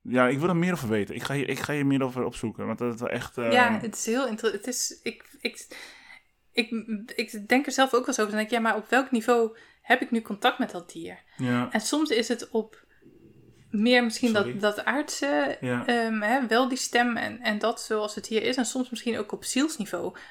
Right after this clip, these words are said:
Speaker 2: Ook verder dan het dier zelf al kan voelen en kan weten, zoals wij dat natuurlijk ook hebben. Ja, ik geloof heel erg in dat je, dat je ook met een zielsmissie hier bent. Dat jouw ziel
Speaker 1: Mhm.
Speaker 2: een missie heeft en, en iets wil. En,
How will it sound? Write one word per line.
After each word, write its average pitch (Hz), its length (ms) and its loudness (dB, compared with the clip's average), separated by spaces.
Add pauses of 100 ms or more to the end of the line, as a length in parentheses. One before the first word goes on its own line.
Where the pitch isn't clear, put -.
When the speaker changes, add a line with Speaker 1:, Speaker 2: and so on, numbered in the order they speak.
Speaker 2:
Ook 214 120 -6
verder 254 280 0
dan 208 180 -2
het 196 140 -8
dier 226 240 -4
zelf 233 320 -2
al 196 300 -2 (340)
kan 214 180 0
voelen 226 260 -2
en 196 80 -4
kan 202 140 -6
weten, 220 240 -2
zoals 190 160 -6
wij 214 140 0
dat 208 160 -4
natuurlijk 208 400 -10
ook 254 260 -4 (760)
hebben. 190 640 -2
Ja, 214 160 2
ik 208 160 -2
geloof 226 220 2
heel 214 140 2
erg 202 140 -6
in 202 100 0
dat 196 220 -4
je, 233 60 -12
dat 190 180 -6
je 208 80 -2
ook 196 60 -6
met 202 120 -6
een 190 100 -6
zielsmissie 208 800 -2 (760)
hier 202 220 0
bent. 202 360 2
Dat - 140 -2
jouw 190 120 -4
ziel 220 260 2
Speaker 1:
Mhm. 202 100 2
Speaker 2:
een 190 80 -2
missie 196 300 -2
heeft 190 200 -4
en, 185 200 -10
en 190 180 -10
iets 185 160 -12
wil. 190 300 -2
En, 185 180 -10